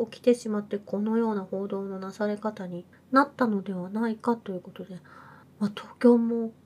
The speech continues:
まあ、他のニュースを見ていても、クルド人の男性が、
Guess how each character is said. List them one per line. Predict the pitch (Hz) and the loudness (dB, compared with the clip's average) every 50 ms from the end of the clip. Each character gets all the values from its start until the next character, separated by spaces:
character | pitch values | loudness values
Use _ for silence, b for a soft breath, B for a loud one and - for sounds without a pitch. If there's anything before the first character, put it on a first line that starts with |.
| - - | -6 0
ま | 233 220 | 0 0
あ、 | |
他 | 202 208 214 214 - - 262 262 | 2 0 -4 -8 -4 0 0 2
の | 262 277 269 269 269 | 4 4 4 4 4
ニ | 254 262 277 | 4 2 2
ュ | |
ー | 247 | 0
ス | - - 214 | 0 -2 -4
を | 190 | -4
見 | 185 185 196 | -4 -4 -8
て | - - - 196 185 | -10 -10 -10 -10 -10
い | 180 | -10
て | - - - 185 | -10 -14 -14 -12
も、 | 180 180 180 175 170 170 170 - - - - | -10 -8 -8 -8 -8 -8 -10 -14 -18 -20 -6
ク | - - 247 | 4 10 12
ル | 254 269 | 12 12
ド | 262 277 277 | 12 10 8
人 | 269 247 233 208 196 | 6 4 2 0 0
の | 196 180 | -2 -6
男 | - 190 190 196 | -8 -8 -8 -8
性 | 196 - - 190 190 190 | -8 -8 -6 -6 -6 -6
が、 | 190 185 185 180 - | -6 -6 -6 -6 -8